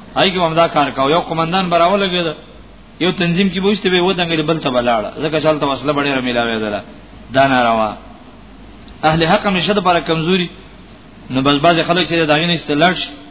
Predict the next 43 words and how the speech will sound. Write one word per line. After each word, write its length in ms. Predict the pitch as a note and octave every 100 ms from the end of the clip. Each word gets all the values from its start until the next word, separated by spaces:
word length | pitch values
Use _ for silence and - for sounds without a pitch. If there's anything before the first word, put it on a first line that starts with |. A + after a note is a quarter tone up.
| - - -
هلکه 240 | D3 D3+
پلانکي 320 | C#3 D3 D3
تنظیم 400 | D#3+ D#3 C#3+ E3
ډېر 140 | D3 C#3
غټ 140 | C#3 D3+ C#3
دی، 100 | C3 - -
او 40 | B2
هغه 120 | C3 D3+
ډېر 220 | D3+ F3+ D#3
دی، 100 | D#3
په 120 | C3+
علاقه 260 | B2+ B2 D3+
کې 80 | C#3+
مشهور 440 | C#3 - C3+ F3+
دی، 160 | E3 D#3+ - - - - - -
او 100 | A#2+
د 60 | C#3
دې 100 | C#3+ F3
نه 60 |
په 100 | D3 D3
غیر 120 | D#3+
باندې 200 | D#3 D3+
یو 120 | D3
سړی 260 | C3+ C#3 D3 C#3
خو 180 | C3+
د 40 | C3
هغه 140 | C3
نه 100 | F#3
شي 120 | D3+ C#3+
کېدی، 160 | D3+ D3
وخت 160 | F#3+ F3
یې 60 |
نه 80 | E3+
تېرېږي، 440 | D#3+ D3+ D3+ C3+ B2+ - - - - - -
نو 60 | A#2+
ځي 200 | B2+ F3+
د 60 | E3
هغې 180 | C#3+
سره 160 | C#3+ C3+
ملګری 340 | B2+ A#2+ A#2 A2
کېږي. 280 | B2 A2+ A2+
دا 140 | C#3
ډېر 140 | D#3+